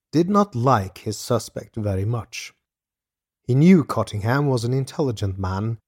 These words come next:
but not nearly as smart as the suspect thought he was.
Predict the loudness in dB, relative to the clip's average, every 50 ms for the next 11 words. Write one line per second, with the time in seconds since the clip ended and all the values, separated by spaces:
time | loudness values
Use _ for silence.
0 | _ _ _ _ _ _ _ _ _ _ -6 -4 -2 0 0 0 0 -2 -2 -4
1 | 0 4 6 6 6 4 4 0 -2 -4 -6 -8 -10 -12 -12 -14 -12 -6 -4 -2
2 | 0 0 0 -2 -4 -6 -8 -8 -6 -8 -10 -10 -8 -4 -4 -4 -4 -4 -6 -6
3 | -6 -6 _ _ _ _ -2 -2 -2 -2 -4 -10 -14 -14 -14 -14 -18 -20 -18 -18
4 | -18 -18 -18